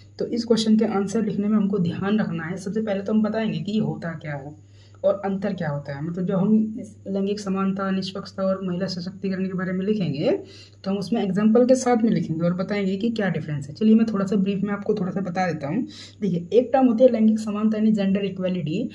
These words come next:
और equality से हम यहाँ समझते हैं कि gender equality का मतलब है कि हम स-,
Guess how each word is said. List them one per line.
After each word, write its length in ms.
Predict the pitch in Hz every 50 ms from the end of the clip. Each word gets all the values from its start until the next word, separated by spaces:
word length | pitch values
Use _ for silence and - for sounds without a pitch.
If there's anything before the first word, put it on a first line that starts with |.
| - - - -
और 140 | 185 175 -
equality 500 | 151 - 202 208 208 226 233 220 247 240
से 80 | - 262
हम 160 | 226 233 226
यहाँ 200 | 220 214 220 226
समझते 440 | 226 - 202 196 196 190 196 - 220
हैं 120 | 208 190 196
कि 100 | 214 190
gender 260 | 180 196 190 190 208
equality 460 | 202 185 185 196 185 180 180 170 185
का 100 | 190 190 185
मतलब 340 | 180 175 170 175 175 165 139
है 420 | - 175 185 160 143 147 202 262 - - - - - - - -
कि 140 | 214 247 285 311 - - - - - - - - -
हम 220 | 185 240 311 311 - - - - -
स-, 500 | - - - - - - - - - -